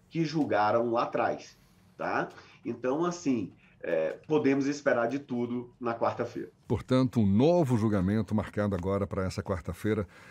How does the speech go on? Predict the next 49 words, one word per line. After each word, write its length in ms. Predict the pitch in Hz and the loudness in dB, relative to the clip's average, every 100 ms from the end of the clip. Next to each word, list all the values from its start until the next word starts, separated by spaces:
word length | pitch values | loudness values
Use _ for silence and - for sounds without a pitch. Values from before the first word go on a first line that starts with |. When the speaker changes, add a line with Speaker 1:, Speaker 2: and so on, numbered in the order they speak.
| - - - | -20 -20 -6
Speaker 2:
pra 360 | 104 101 95 90 | -4 -2 -4 -4
tratar 460 | - 104 85 104 98 | -2 -2 -2 -4 -2
da 140 | 101 | -2
revisão 640 | - 131 123 104 78 160 170 | 0 0 2 0 4 4 4
da 160 | 139 | 2
vida 340 | 87 117 185 160 | 2 -2 2 0
toda 540 | - 160 165 101 80 80 | 4 2 4 2 -4 -8
do 320 | 85 113 107 | -4 -2 -2
I 200 | 113 101 | -2 0
N 180 | 113 104 | 2 2
S 240 | 98 - 85 | 0 -4 -8
S. 220 | 76 139 | -6 -6
E 40 | |
a 20 | |
gente, 360 | 113 117 - - | -2 -2 -4 -4
mais 180 | 107 92 | -4 -2
uma 100 | 101 | -2
vez, 140 | 98 | -2
agradece 640 | 104 98 95 95 110 - - - - - | -4 -4 -4 -2 -4 -6 -14 -20 -20 -14
ao 160 | - 101 | -2 0
Washington 380 | 107 101 - 101 | 0 -2 -2 -2
Barbosa, 580 | 87 82 113 131 113 101 | -2 -2 0 0 0 0
mestre 500 | 107 113 - 107 110 | 0 -4 -6 -4 -2
em 240 | 110 104 | 0 0
Direito 360 | 92 98 104 95 | 0 -2 -2 -4
das 160 | 92 | -6
Relações 360 | 107 92 92 101 | -4 -6 -6 -6
Sociais 480 | 98 - 101 107 87 | -6 -4 -4 -2 -4
e 80 | 98 | -6
Trabalhistas. 920 | - 127 123 98 123 120 123 110 - - - - - | -2 0 2 2 0 0 -2 -2 -6 -18 -20 -20 -16
Muito 320 | - 139 170 156 | -2 4 4 6
obrigado 560 | 131 123 131 117 101 - | 4 4 2 2 -2 -4
pela 160 | 113 | -6
sua 160 | - 120 | -2 -2
disponibilidade, 880 | - - 117 107 101 113 123 107 - | -2 2 2 4 2 2 0 -2 -6
pela 160 | 110 | -4
atenção 340 | 104 107 95 110 | -2 -2 0 0
dada 220 | 107 104 | 0 0
aos 140 | 101 | 0
nossos 260 | 110 98 101 | -2 -2 -2
ouvintes. 600 | 101 120 117 - 98 - | 0 2 0 -2 -6 -4
Washington, 540 | 110 120 - 113 107 90 | 0 0 2 0 0 0
bom 280 | 87 120 | -2 0
dia 280 | 110 107 127 | 0 2 2
e 60 | 120 | 2
até 160 | 113 | 2
uma 140 | 131 113 | 0 0
próxima, 340 | 123 110 107 | 0 0 0
então. 220 | 95 80 | -2 -4